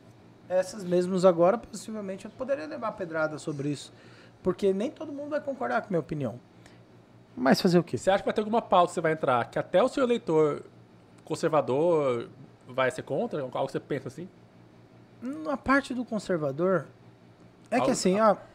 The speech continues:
Speaker 1: vamos lá. Uma das coisas que, que eu faço é estudar muito, ou, ou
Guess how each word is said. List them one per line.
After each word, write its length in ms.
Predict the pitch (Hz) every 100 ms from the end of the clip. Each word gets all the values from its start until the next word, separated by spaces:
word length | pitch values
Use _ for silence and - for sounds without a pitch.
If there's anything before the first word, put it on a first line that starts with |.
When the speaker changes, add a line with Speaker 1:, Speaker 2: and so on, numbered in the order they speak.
| - -
Speaker 1:
vamos 280 | 214 254
lá. 180 | 139 101 - - - - - - -
Uma 160 | 214 269
das 160 | 240 208
coisas 220 | 214 180
que, 260 | - 170 165 -
que 100 | 165
eu 60 |
faço 480 | 139 - 180 160 -
é 20 |
estudar 400 | 165 - 185 180
muito, 680 | 185 165 180 196 208 208 202 180 - - -
ou, 380 | 165 165 147
ou 80 | 131